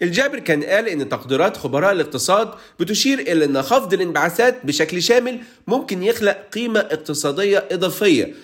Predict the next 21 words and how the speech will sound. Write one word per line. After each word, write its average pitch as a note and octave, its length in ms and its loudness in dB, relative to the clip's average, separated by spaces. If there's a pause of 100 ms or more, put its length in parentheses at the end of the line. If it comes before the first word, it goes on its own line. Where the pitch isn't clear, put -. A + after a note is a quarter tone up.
(180)
ممكن F#3+ 300 0
توصل F3 420 0
لاتناشر D#3 500 0
تريليون D#3 580 0
دولار E3 420 2 (220)
على A#2 220 0
ألفين D3+ 300 -2
وتلاتين. G#2 600 -6 (760)
المثير A3 380 4
للدهشة G3+ 460 2
بقى G3+ 300 0
إن C3 140 -2
الجابر F#3+ 480 0
هو A3 180 0
نفسه A#3+ 400 -2
الرئيس E3 260 -2
التنفيذي D3+ 760 -6 (180)
لشركة E3+ 420 2
الطاقة F3 420 0
الإماراتية E3 840 0
أدنوك، A2+ 400 -2